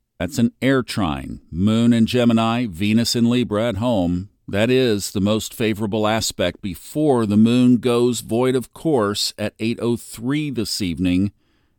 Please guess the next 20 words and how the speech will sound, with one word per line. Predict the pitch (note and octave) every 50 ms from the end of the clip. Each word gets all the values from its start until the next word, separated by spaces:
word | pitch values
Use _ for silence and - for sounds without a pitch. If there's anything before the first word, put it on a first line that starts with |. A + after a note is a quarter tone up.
| _ _ -
That | E2 D2+ G2+ G#2 A#2+ D3 C#3
is | A#2 G2+ F#2 F2 E2+ F#2 G#2+ G#2+ - - - _ -
an | F#2 F#2+ F2
opposition | F2+ F2+ - G2+ E2 F#2+ G2+ F#2+ - - F#2 E2+
to | - G2+
Mercury. | G2+ A2 G#2 - - E2+ D#2+ C2+ A1+ G#1+ - _ _ _ _
So | - - - F#2+ F#2
if | E2+ - -
you | F#2+ F2+
want | F#2+ A2 A#2 A#2 -
to | - A2
take | - - - A#2+ A2 -
an | G2 G2
action | G#2 G#2+ A2+ A2+ - - A#2+ G#2
and | G2+ F#2+ F#2
have | F2 F#2+ F2+ E2 E2
nothing | F#2 G2 G#2+ A#2 - D#3 C#3+ B2
happen | C3+ F3+ G3+ - - G2+ D2+ D2
from | - - D#2+ D2 D2+
it, | - - - - - -